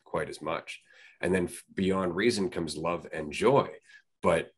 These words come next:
reason, it's funny because in, in Power versus Force, in the books that, that follow,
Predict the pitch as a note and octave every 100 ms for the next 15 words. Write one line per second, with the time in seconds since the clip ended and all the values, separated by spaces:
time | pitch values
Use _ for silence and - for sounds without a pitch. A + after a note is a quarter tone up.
0 | _ - F2 D3+ D#3+ G#2+ D#2+ F2+ - -
1 | - - B2+ G2+ F2+ F2+ D#2 - - F#2+
2 | E2+ D#2+ C#2 - - - F#2 E2 D2+ -
3 | G2+ F#2 F2 E2 - F#2 F2 F2 D2 E2+
4 | - - F2+ F2 - D#2+ D2 - _ -
5 | - G2+ A#2 F2+ D2